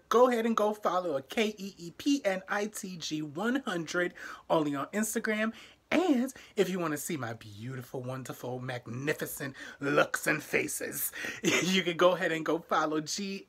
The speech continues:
Henry V X X I I, only on Instagram as well. So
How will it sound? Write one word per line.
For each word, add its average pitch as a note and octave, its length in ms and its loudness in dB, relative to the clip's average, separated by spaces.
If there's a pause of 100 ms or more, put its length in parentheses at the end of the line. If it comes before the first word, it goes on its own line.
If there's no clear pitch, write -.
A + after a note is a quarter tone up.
(120)
Henry E3 560 -2
V G3 240 -4
X D3+ 300 -2
X C#3 320 -6
I B2 280 -2 (120)
I, G#3+ 400 6 (420)
only G#3+ 300 4
on F#3+ 120 0
Instagram D#3 500 -2
as C3+ 160 -8
well. E3 180 -2
So D3 420 -2